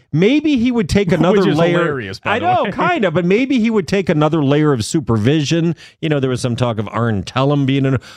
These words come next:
Speaker 1: but I don't think he would take Jeff Bauer being fired. I don't. And so then I think Van Gundy would be gone. And you say, "Oh, like, he's really gonna walk away and leave seven point five million or whatever the heck it is."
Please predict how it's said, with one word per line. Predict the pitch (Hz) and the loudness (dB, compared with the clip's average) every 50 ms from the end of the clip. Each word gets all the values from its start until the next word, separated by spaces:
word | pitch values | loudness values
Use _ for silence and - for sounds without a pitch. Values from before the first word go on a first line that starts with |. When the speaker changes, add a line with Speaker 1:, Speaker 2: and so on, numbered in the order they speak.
| - _ _ _ _ | -20 _ _ _ _
Speaker 1:
but | - 175 175 - - | -2 -2 -2 -2 -2
I | 156 175 190 | -2 0 0
don't | 196 208 208 202 156 | 0 0 0 0 0
think | 196 190 165 - | -2 -2 -2 -2
he | - 180 175 | -2 -2 0
would | 160 160 139 120 | 0 -2 -4 -2
take | - 180 160 156 147 120 - - _ _ _ _ _ - | -2 0 0 0 -2 -4 -8 -14 _ _ _ _ _ -2
Jeff | 127 147 151 123 - | 0 0 0 0 -2
Bauer | - 151 143 139 135 127 123 | 0 0 2 2 2 2 2
being | 104 117 117 110 110 110 | 0 0 0 2 0 0
fired. | 104 - 214 233 196 104 87 - - - - | -2 -2 -4 -4 -4 -4 -6 -8 -12 -8 -6
I | 123 147 | -4 -2
don't. | 214 302 311 240 170 175 - _ _ | 0 0 -2 -2 -4 -6 -10 _ _
And | - 160 156 151 143 147 147 - 123 | -4 -2 0 0 0 -2 -4 -6 -6
so | - - 139 | -2 -2 0
then | 127 123 127 120 | 0 2 2 2
I | 120 120 123 | 2 2 0
think | 120 - 117 110 127 127 - | 0 0 0 -2 -2 -4 -4
Van | - 117 113 123 117 | -2 -2 0 0 0
Gundy | 101 104 104 113 120 131 | 0 0 0 0 0 0
would | 123 101 104 104 104 120 - - - - _ _ - | 0 0 0 0 0 -2 -6 -8 -14 -20 _ _ -4
be | - 208 | -4 -2
gone. | 190 254 262 269 269 254 | 0 0 2 2 2 0
And | 226 214 | 0 0
you | 196 170 | 0 -2
say, | - 185 147 - - - - - | 0 -2 -2 -4 -6 -6 -2 0
"Oh, | 247 208 190 | 2 2 2
like, | 180 190 147 127 | 2 2 2 0
he's | 160 165 156 | 0 0 2
really | 147 180 180 165 | 2 2 2 4
gonna | 156 143 143 135 | 4 4 2 4
walk | 127 135 135 131 - | 4 4 2 2 2
away | 139 127 131 127 | 0 2 2 2
and | 123 | 2
leave | 123 127 123 101 - | 2 2 0 0 0
seven | - 135 123 120 113 | 0 0 2 2 0
point | 95 123 127 120 110 92 | 0 0 0 0 0 0
five | - 113 107 107 101 | 0 0 2 2 2
million | 104 104 104 104 101 101 | 0 0 0 0 0 0
or | 101 | 0
whatever | 98 98 101 101 98 | 0 0 -2 -2 -2
the | 101 101 | -2 0
heck | 107 117 107 - - - - - _ - | 0 -2 -2 -4 -10 -16 -20 -10 _ -2
it | 156 | 0
is." | 160 160 139 | 0 0 0